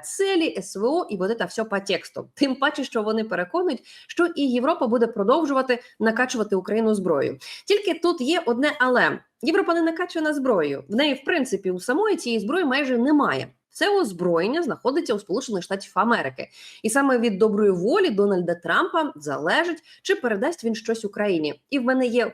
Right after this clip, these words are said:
хороші новини для нас і дуже погані для наших сусідів. Дональд Трамп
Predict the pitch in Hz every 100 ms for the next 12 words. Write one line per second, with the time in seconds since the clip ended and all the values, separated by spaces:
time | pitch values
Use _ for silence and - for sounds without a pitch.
0 | - 269 269 233 185 190 185 175 160 160
1 | 269 427 - _ - 302 254 220 185 208
2 | 330 370 240 190 254 - 185 - - 196
3 | 196 165 147 - - 185 175 160 160 247